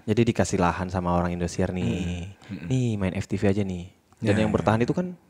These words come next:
Speaker 1: aku sama Nabila doang. Ibaratnya yang
Speaker 2: Iya, iya. Iya, apa karena acting kalian paling bagus di antara yang lain atau gimana?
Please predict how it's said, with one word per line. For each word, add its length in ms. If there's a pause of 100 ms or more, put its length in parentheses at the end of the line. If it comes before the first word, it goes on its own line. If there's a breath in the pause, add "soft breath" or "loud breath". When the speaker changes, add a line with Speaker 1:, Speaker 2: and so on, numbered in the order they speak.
(160)
Speaker 1:
aku 220
sama 160
Nabila 260
doang. 220 (720 soft breath)
Ibaratnya 400
yang 160
Speaker 2:
Iya, 180
iya. 180 (220)
Iya, 300
apa 100
karena 240
acting 300
kalian 320
paling 180
bagus 300
di 80
antara 180
yang 140
lain 160
atau 100
gimana? 300